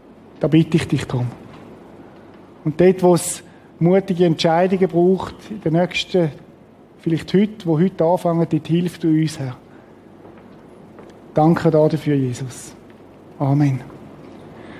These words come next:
Ich möchte drei Angebote bekannt machen. Das eine ist das Gebet. Auch heute ist die Möglichkeit, nach dem Gottesdienst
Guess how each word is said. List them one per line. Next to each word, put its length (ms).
Ich 20
möchte 180
drei 160
Angebote 540
bekannt 420
machen. 260
Das 60
eine 280
ist 180
das 40
Gebet. 540
Auch 160
heute 260
ist 120
die 40
Möglichkeit, 600
nach 180
dem 140
Gottesdienst 840